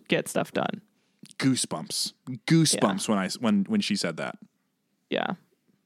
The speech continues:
Speaker 1: And I have it here. I'm gonna read part of it. "I may as well still be that high school girl with the mushroom haircut and the Coke bottle glasses and the band uniform.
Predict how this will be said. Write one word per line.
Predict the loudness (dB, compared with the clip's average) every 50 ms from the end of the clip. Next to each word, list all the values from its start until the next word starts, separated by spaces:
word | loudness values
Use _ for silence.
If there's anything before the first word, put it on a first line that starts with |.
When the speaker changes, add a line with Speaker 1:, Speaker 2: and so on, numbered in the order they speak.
| _ _ _ _ _ _ _ _ _ _ _ _ _ _ _ _ _ _ _ _ _ 0
Speaker 1:
And | 2 2 4 4 2 2 2 2 0 0 -2 -4 -8 -14 _ _ _
I | 0 0 2
have | 2 2 2 2 2
it | 2 2
here. | 4 4 2 2
I'm | 2
gonna | 2 2 2
read | 2 2 0 0
part | 0 0 0 0 0
of | 0
it. | 0 -2 -2 -4 _ _ _ _ _ _ _ _ _ _ _ _ _ _ -18 -6 0
"I | 2 4 4
may | 6 6 6 4
as | 4 4 4
well | 2 2 2 2
still | 0 0 2 2 2 4
be | 4 2 4 4
that | 4 4 2 2 2
high | 2 2 2 2
school | 0 0 0 0 0 2
girl | 2 2 4 4 4 2
with | 2 2 2
the | 0 2
mushroom | 2 2 0 0 0 2 2 4 4
haircut | 4 4 2 2 2 0 0 2 2
and | 2 2 2
the | 2 2
Coke | 2 2 2 2 2 2
bottle | 2 2 4 2 2
glasses | 2 2 2 2 2 0 0 0 0
and | 2 2 4 4
the |
band | 4 2 2 2 2 2
uniform. | 2 2 2 0 0 0 0 0 0 -2